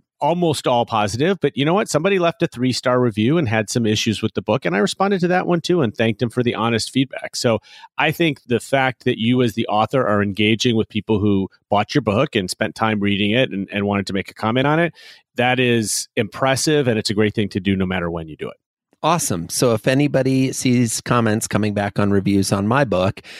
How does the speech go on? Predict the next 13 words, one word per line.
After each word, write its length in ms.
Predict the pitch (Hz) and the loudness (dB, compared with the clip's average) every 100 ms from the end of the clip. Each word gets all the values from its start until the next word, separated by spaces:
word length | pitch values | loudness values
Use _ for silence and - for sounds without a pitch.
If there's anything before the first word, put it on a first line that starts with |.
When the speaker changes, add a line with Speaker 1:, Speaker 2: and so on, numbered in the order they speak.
| - - | -18 -4
Speaker 2:
and 180 | 113 107 | 0 2
wonders, 380 | 104 104 104 - | 2 4 0 0
"Geez, 400 | 151 151 92 - | 0 2 0 -4
it 100 | 92 | -4
took 140 | - | -2
him 80 | 101 | 0
a 40 | |
long 220 | 95 101 98 | 2 2 2
time 220 | 101 95 | 0 2
to 60 | |
make 200 | 95 98 - | 2 0 0
that 140 | 110 | 0
review," 540 | 120 120 98 87 90 | 0 2 2 0 -2